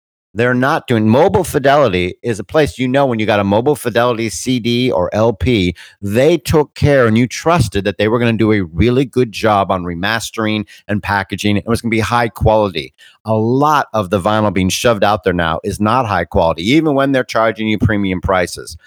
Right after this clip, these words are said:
So is there a market for some supremely high fidelity, good thing that's expensive like all these others, but actually delivers on it? Yeah, maybe there is a niche. Is this gonna replace everything else? Almost certainly not.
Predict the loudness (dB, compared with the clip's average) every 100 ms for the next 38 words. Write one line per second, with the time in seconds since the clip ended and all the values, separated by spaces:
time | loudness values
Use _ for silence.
0 | _ _ -4 -2 0 0 0 2 2 2
1 | 0 -2 -6 -6 -6 -6 -10 -12 -4 -2
2 | 0 -2 -2 0 0 0 -2 -2 0 2
3 | 0 -2 -2 -2 -2 -4 0 0 0 -2
4 | -10 _ -4 -4 -6 -14 _ -8 -8 -4
5 | -4 -2 0 0 2 2 2 0 0 0
6 | -2 -2 -4 -4 -6 -6 -8 -4 -2 0
7 | 0 0 0 0 -2 -8 _ _ 0 2
8 | 0 -2 0 0 2 2 2 2 0 0
9 | -4 -4 -2 -2 -4 -4 -2 -2 -4 -2
10 | -2 0 -2 -2 0 0 -2 -4 -18 _
11 | _ -2 2 2 0 0 -2 0 -4 -4
12 | -10